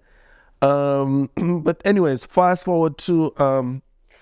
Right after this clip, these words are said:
to New York. Um, this guy put us up in a hotel telling us we're gonna see the big city and, and, and everything like that. And I, you know, we, we bought into it. I didn't have much choice. I had to. One day I went to the mall. It was a huge mall,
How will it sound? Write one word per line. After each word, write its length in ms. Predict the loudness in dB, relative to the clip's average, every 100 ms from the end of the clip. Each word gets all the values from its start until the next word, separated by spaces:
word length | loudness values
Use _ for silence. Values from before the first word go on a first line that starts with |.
| _ _ _ -4
to 100 | 0
New 160 | 2 4
York. 460 | 4 2 0 -2 -2
Um, 500 | 0 2 0 -2 -4
this 180 | -4 -2
guy 220 | 0 0
put 240 | -2 -2 -2
us 140 | 0
up 120 | -2
in 80 | -4
a 60 | -2
hotel 420 | -4 -2 -4 -2
telling 240 | -2 -2
us 160 | -2 -2
we're 60 | -2
gonna 300 | 0 0 -2
see 380 | -6 -2 0 2
the 100 | -2
big 360 | -2 -2 -2 -6
city 440 | -4 0 2 2
and, 240 | 0 0
and, 180 | 0 0
and 100 | 2
everything 340 | 0 0 0 0
like 220 | 2 2
that. 240 | 2 0
And 340 | 0 -2 0 0
I, 380 | 2 2 0 -4 _ _ _ -2
you 60 |
know, 160 | 0 2
we, 180 | 2 0
we 180 | 0 0
bought 280 | 2 2
into 300 | 0 -2 -2 -2
it. 100 | 0
I 120 | 0
didn't 180 | 2 0
have 160 | 0
much 260 | -2 -4 -6
choice. 360 | -4 -2 -2
I 100 | -4
had 320 | -2 -2 -4 -8
to. 200 | -10 -10 _ _ _ _ -20 -20 _ _
One 420 | -2 2 4 2 2
day 340 | 2 0 -2 0
I 100 | 2
went 380 | 2 0 -2
to 120 | -2 0
the 140 | 0
mall. 440 | 0 0 2 0
It 20 | -2
was 120 | -2
a 60 |
huge 320 | -2 0 0 0
mall, 500 | 2 2 2 0